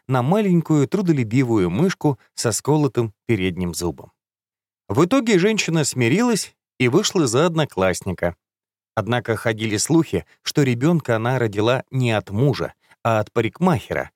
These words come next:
к которому устроилась на работу вскоре после свадьбы. Ханако научилась стричь секущиеся кончики волос, делать объемные прически, завивать и выпрямлять волосы, а также окрашивать их в разные цвета,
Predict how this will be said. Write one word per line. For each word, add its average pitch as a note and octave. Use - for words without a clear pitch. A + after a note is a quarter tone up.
к -
которому A#2
устроилась C3+
на F#2+
работу B2
вскоре B2
после F#2
свадьбы. F#2
Ханако C3
научилась B2+
стричь B2+
секущиеся A#2+
кончики A2+
волос, F2+
делать F#3+
объемные F#2+
прически, D3
завивать G2+
и G3+
выпрямлять A#2+
волосы, F#2
а A2
также A2
окрашивать A#2
их F#2+
в A#2
разные B2
цвета, G2+